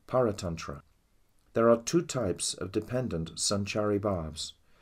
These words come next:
superior, vara, and inferior, avara. The superior category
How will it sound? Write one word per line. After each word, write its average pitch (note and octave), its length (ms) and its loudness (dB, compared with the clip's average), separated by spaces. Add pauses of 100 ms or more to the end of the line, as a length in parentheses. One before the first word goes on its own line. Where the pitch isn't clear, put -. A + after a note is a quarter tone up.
(200)
superior, G#2+ 840 2 (360)
vara, E2+ 540 2 (260)
and A2 180 -6
inferior, F2 760 -2 (180)
avara. E2+ 480 -2 (1300)
The A#2 60 -2
superior C3+ 640 6
category A#2 680 -2